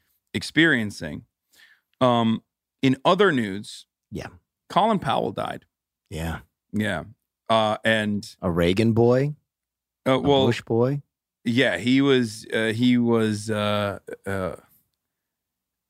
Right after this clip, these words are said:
Speaker 1: a profoundly important individual <laughs>
Speaker 2: Mm-hmm.
Speaker 1: in, of course, the lies that the American government told to, uh, cause endless amounts of cruelty, brutality,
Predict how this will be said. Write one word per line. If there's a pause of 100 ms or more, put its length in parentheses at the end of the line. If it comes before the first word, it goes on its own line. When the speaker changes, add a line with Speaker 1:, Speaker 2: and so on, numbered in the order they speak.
Speaker 1:
a
profoundly
important
individual (140)
<laughs>
Speaker 2:
Mm-hmm. (380)
Speaker 1:
in,
of
course,
the
lies
that
the
American
government
told (120)
to, (440)
uh,
cause (560)
endless
amounts
of
cruelty,
brutality,